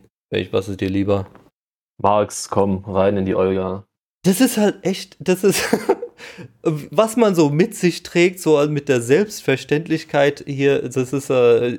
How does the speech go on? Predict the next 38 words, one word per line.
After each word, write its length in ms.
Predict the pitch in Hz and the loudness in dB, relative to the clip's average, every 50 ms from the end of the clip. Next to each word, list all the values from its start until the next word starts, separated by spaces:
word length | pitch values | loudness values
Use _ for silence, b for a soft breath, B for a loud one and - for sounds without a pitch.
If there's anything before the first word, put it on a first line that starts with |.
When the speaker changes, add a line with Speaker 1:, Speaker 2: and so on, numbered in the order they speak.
| - | -6
Speaker 1:
es 160 | 131 117 113 - | -8 -8 -4 -2
gibt 260 | 131 123 - - - | -2 -2 -2 -4 -4
die, 260 | 123 120 110 110 110 B B B - | -2 -2 -2 -4 -6 B B B -4
die 100 | 110 107 | -2 -2
reichen 520 | 101 107 107 104 110 107 - 117 110 110 | 2 2 4 4 2 2 0 -4 -2 0
Bonzen, 540 | - 180 214 220 220 202 214 - 190 180 170 | 2 4 4 4 2 0 -2 -2 -2 -2 0
na, 280 | 165 165 180 180 175 175 | 0 0 2 2 0 0
die 160 | 151 147 135 | 0 0 -2
Unternehmer 680 | 131 135 131 - 123 110 110 135 175 190 180 175 175 165 | -2 -2 0 0 0 2 2 2 2 2 4 4 2 2
und, 260 | 160 151 139 127 127 | 2 0 -2 -2 -2
und 160 | 131 127 123 | -4 -4 -4
die, 160 | 127 127 120 | -4 -6 -6
die, 240 | 120 - 123 120 113 | -4 -4 -4 -4 -4
die, 140 | 110 117 110 | -4 -4 -4
und 320 | 107 110 127 120 117 113 | -4 -4 -4 -4 -2 -2
dann 180 | 123 113 113 110 | -2 -2 -2 -2
gibt 220 | 117 117 113 - | -2 -2 -2 -4
es 100 | 113 - | -6 -4
die 160 | - - - | -4 -6 -4
Arbeiter 680 | - 143 156 156 143 143 139 143 - 147 135 135 127 131 | 0 0 0 2 4 2 2 2 2 2 2 2 4 2
und, 200 | 120 120 123 123 | 2 0 0 -2
und 140 | 127 123 123 | -4 -2 -2
dann 280 | 120 120 120 117 123 117 | 0 -2 -2 -4 -6 -8
natürlich 400 | 110 113 - 127 120 117 113 - | -8 -6 -4 -4 -4 -4 -4 -6
die 180 | - 113 110 | -6 -6 -6
politische 580 | 107 - 123 113 117 127 127 - 120 - - 110 | -4 -2 -2 -2 0 -2 -4 -4 -4 -4 -4 -4
Vertretung 540 | - 233 - - - 151 147 - 139 135 127 | -4 -4 -6 -4 -4 -4 -2 -2 -4 -2 -2
davon 260 | 120 120 - - 117 | -2 0 0 -2 -2
ist 180 | 117 110 113 - | -2 -2 -2 -2
der 120 | 110 101 | -2 0
Merz, 360 | 113 143 156 156 156 - - | 2 2 2 2 0 -2 -2
der 220 | - 131 131 127 B B B B B B B - | 0 2 2 2 B B B B B B B 2
ja 160 | 117 113 110 | 4 4 6
einfach 400 | - 117 117 113 120 117 113 113 | 4 4 4 4 2 0 0 0
nur 100 | 123 120 | 0 0
diese 240 | 113 117 113 110 113 | 2 0 0 2 2
Interessenpolitik 1040 | 110 110 107 - - - 120 - 127 113 - - 104 101 101 - - - - - _ | 2 2 0 0 -2 -2 -2 -2 -2 -4 -2 -2 -2 -2 -2 -4 -6 -10 -10 -10 _
durchsetzt. 540 | - 98 - - - - - - - - | -12 -10 -10 -10 -8 -10 -10 -10 -12 -20